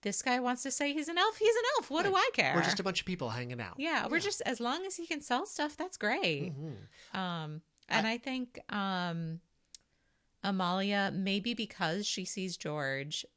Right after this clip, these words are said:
Speaker 1: giving
Speaker 2: Mm-hmm.
Speaker 1: Buddy a hard time,
Speaker 2: Yeah.
Speaker 1: she's like, "I'm gonna stand up for Buddy."
Speaker 2: Yeah.
Speaker 1: She's like, "No, don't make fun of him.
Speaker 2: Yeah.
Speaker 1: He's doing a good job."
Speaker 2: Exactly. Maybe, and maybe she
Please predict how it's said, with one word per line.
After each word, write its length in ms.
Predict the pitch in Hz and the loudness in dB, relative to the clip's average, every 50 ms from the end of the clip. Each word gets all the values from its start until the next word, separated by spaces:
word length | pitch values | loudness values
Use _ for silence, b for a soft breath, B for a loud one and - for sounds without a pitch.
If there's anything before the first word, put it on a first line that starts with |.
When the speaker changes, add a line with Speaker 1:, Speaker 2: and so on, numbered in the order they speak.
| _ - 135 | _ -10 -6
Speaker 1:
giving 240 | 127 160 143 151 151 | -6 -4 -2 -2 -2
Speaker 2:
Mm-hmm. 40 | |
Speaker 1:
Buddy 200 | 143 147 139 147 | -2 -2 -2 -2
a 60 | 143 156 | -2 -2
hard 220 | - 131 135 139 | -2 -2 -4 -4
time, 420 | - 165 131 135 135 139 156 202 | -6 -6 -6 -6 -4 -4 -4 -4
Speaker 2:
Yeah. 60 | 214 - | -4 -6
Speaker 1:
she's 380 | - - 220 214 226 226 208 202 | -4 -2 -2 0 0 -2 -2 0
like, 240 | 233 226 214 214 - - | 2 2 2 0 0 0
"I'm 120 | 220 208 | 0 0
gonna 100 | 214 190 | 0 0
stand 400 | - - - - 156 135 131 120 | -2 -4 -6 -4 -4 -2 -2 -2
up 160 | 113 113 - | -6 -6 -8
for 100 | - 143 | -10 -10
Buddy." 440 | - 131 - - - - - - - | -6 -6 -4 -4 -6 -8 -10 -10 -4
Speaker 2:
Yeah. 600 | - 226 233 214 175 147 135 123 117 110 110 101 | -2 0 0 2 2 2 2 0 0 0 -2 -4
Speaker 1:
She's 200 | 98 - 269 247 | -2 -2 -2 0
like, 140 | 320 320 302 - | -2 -2 0 2
"No, 260 | 415 403 240 180 175 - _ - | 4 4 4 2 -2 -6 _ 0
don't 240 | 330 381 453 - | 2 2 2 0
make 180 | - 226 190 - | 0 -2 -2 -2
fun 220 | - - 151 139 | -2 -4 -4 -2
of 100 | 131 123 | -4 -6
him. 320 | - - - 139 131 123 139 | -6 -6 -6 -6 -6 -6 -6
Speaker 2:
Yeah. 120 | 208 247 | -4 -2
Speaker 1:
He's 260 | 311 403 508 440 233 | 0 2 2 2 0
doing 260 | 208 233 175 165 156 156 | 0 -2 -4 -2 -4 -4
a 60 | 170 | -4
good 380 | 170 160 - 170 156 156 151 147 | -4 -4 -4 -2 -2 -2 -4 -4
job." 400 | - - 135 127 - - - - - | -6 -4 -4 -4 -4 -4 -6 -4 -4
Speaker 2:
Exactly. 360 | 147 139 175 185 - 151 135 | -2 -2 -2 -2 -2 -2 -2
Maybe, 320 | 135 147 170 180 202 202 | 0 0 0 0 0 -2
and 220 | - 175 170 165 170 | -4 -4 -4 -2 0
maybe 260 | 180 185 185 220 208 | 0 0 0 0 -2
she 540 | 170 - - - 202 208 208 208 214 202 | -2 0 0 0 -2 -2 -4 -4 -6 -6